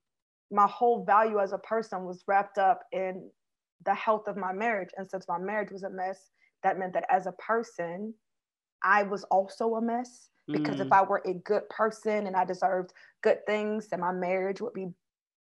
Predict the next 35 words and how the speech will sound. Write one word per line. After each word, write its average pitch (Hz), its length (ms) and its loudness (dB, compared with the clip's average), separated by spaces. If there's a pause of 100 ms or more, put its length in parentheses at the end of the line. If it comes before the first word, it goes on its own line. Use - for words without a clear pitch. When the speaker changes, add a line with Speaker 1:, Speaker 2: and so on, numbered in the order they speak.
Speaker 1:
doing 202 300 -2
better 185 400 4
than 180 180 0
it 185 140 -2
was. 202 600 4 (500)
Um, 185 800 -4 (380)
I 190 40 -8
mean, 202 100 0
though, - 180 4
it 202 80 0
just 233 160 -4
ushered 202 260 2
in 190 80 0
a 180 80 2
lot 190 160 4
of 180 100 2
dark 190 300 4
days - 680 0 (160)
for - 180 2
us. 175 460 0 (640)
Um, 107 540 -10
depression 196 960 0
came 196 300 -2
in, 190 140 -4
snuck 202 440 0
in 196 180 0
before 185 400 6
I 185 80 6
even 185 300 0
knew 202 220 4
it. 233 140 -2
I 208 100 6
was 208 160 0
depressed. 220 580 -2 (400)
Speaker 2:
Wow. 131 600 -6